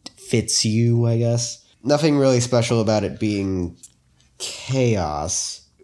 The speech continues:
uh, except, except that if you take three of them,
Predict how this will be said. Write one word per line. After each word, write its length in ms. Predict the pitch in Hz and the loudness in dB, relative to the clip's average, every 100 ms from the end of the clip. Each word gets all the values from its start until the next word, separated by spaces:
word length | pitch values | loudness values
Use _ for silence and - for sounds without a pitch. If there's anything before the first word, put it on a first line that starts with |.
| - | -6
uh, 200 | 107 110 104 | -2 0 0
except, 540 | 101 - 120 120 - - | 0 2 2 0 -10 -4
except 760 | 110 - - 117 92 - - - - _ _ - _ _ _ - | -2 2 2 2 0 -6 -12 -12 -18 _ _ -20 _ _ _ -2
that 200 | 113 107 | 0 0
if 120 | 104 | 0
you 60 | |
take 320 | 107 135 117 - | 0 2 2 0
three 400 | - 139 156 113 | -2 2 4 4
of 120 | 87 | 0
them, 320 | 76 80 | -4 -4